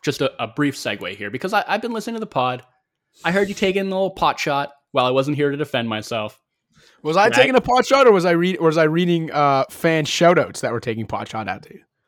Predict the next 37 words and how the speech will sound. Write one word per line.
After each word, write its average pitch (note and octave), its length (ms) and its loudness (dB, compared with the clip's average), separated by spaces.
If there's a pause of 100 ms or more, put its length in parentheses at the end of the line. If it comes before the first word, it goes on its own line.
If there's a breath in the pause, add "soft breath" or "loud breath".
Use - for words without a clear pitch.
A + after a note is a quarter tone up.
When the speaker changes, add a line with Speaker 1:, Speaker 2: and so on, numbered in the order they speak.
(140)
Speaker 1:
You G3+ 480 -2 (600)
piggybacked D#3+ 720 0 (380)
on B2 180 -2
that D3 160 0
shout A2+ 260 -6
out, A2 180 -6 (380)
on B2 180 -4
Speaker 2:
Nice. B2+ 140 -2
Speaker 1:
that - 60 -14
comment. A2+ 480 -12 (300)
Speaker 2:
Sounds F3 280 4
Speaker 1:
You C3 60 4
Speaker 2:
like A2+ 60 0
Speaker 1:
took A2+ 100 0
Speaker 2:
me. - 40 2
Speaker 1:
a - 40 -8
pot D3 220 -2
shot. A#2+ 360 -4 (920 soft breath)
And G#3 80 0
I A#3+ 40 2
don't C4 140 0
even A#3 140 -6
care. C#3 380 -4
I D3+ 80 -2
just F3+ 140 -6
wanna G3 140 -6
say, B2 380 -6 (580)
I A#3+ 140 0
stand A3 440 -4
by B2 400 0 (180)
my C3 160 -2
Harden A#2+ 420 -2
All-Star A#2+ 400 -6
take D3+ 360 -8 (180 soft breath)
one F3 240 -2
hundred F#3 360 -4
percent, C3 420 -4